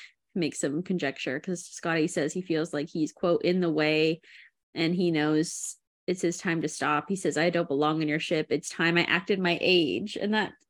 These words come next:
that just kills me, you know, because he has been, like, giddy this whole episode looking at the engines. He's ri-, literally right out of sick bay. Like,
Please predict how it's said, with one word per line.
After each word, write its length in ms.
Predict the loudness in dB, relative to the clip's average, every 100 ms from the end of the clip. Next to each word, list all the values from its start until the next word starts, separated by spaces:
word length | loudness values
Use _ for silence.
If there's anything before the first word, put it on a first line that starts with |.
| -6
that 160 | -6 -4
just 180 | -6
kills 380 | -6 -2 -2 -2
me, 100 | -4 -2 0
you 80 | 0
know, 180 | 0 0
because 420 | -2 0 0 0 -6 -20 -10
he 120 | -2 4
has 260 | 4 4
been, 200 | 2 2
like, 220 | 2 0 -4 -20 -20 _ _ _ -4 6
giddy 380 | 6 6 4
this 220 | 4 2 0
whole 200 | -2 0
episode 400 | -2 0 0 2
looking 260 | 0 -2
at 100 | -2
the 80 | -2
engines. 540 | 0 0 0 0 -2 -2
He's 240 | -2 -2
ri-, 200 | 0 0 2
literally 360 | 4 4 4
right 220 | 2 2
out 120 | 4 2
of 80 | 0
sick 240 | -2 0
bay. 320 | -2 -2 -4 _ _ _ _ _ _ _ -12
Like, 460 | -4 -2 0 -4